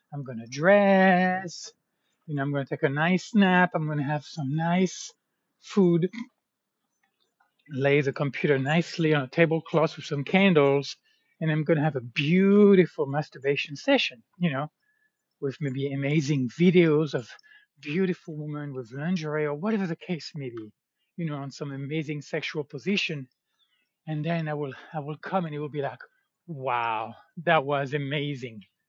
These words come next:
you know. It's not that,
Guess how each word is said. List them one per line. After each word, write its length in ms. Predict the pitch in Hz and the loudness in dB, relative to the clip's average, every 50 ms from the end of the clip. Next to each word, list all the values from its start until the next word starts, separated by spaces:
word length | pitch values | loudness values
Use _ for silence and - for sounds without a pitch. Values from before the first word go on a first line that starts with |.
| _ _ _ _ _ - - - _ _ _ _ | _ _ _ _ _ -20 -20 -20 _ _ _ _
you 120 | - 151 135 | -10 -8 -8
know. 140 | 123 135 139 - _ _ _ _ _ _ _ _ _ _ _ _ _ _ _ _ _ _ _ _ _ _ _ _ _ _ - - - - - _ _ _ _ _ _ _ _ _ _ _ _ | -8 -10 -12 -16 _ _ _ _ _ _ _ _ _ _ _ _ _ _ _ _ _ _ _ _ _ _ _ _ _ _ -20 -20 -20 -20 -20 _ _ _ _ _ _ _ _ _ _ _ _
It's 200 | 160 156 - - | -10 -10 -8 -6
not 240 | 190 165 151 135 131 | -4 -4 -4 0 2
that, 300 | 185 208 175 139 - | 2 2 2 0 -4